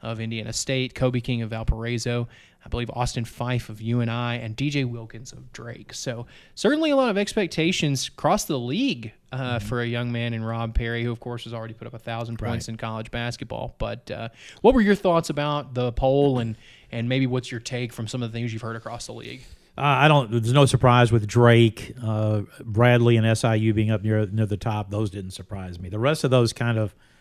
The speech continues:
Speaker 2: uh, I, I, I voted in the poll. I had the Racers fifth.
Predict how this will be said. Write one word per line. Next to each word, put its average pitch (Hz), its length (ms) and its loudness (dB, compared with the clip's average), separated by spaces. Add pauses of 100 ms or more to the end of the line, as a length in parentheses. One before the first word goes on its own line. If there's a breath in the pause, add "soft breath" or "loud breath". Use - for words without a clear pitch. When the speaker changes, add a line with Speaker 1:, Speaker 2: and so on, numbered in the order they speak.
(240 soft breath)
Speaker 2:
uh, 101 320 -10
I, 117 320 2
I, 123 180 2 (140)
I 127 120 2
voted 135 240 10
in 131 60 4
the 127 60 4
poll. 127 260 8
I 117 40 8
had 117 80 4
the 110 80 4
Racers 110 400 -4
fifth. - 300 -18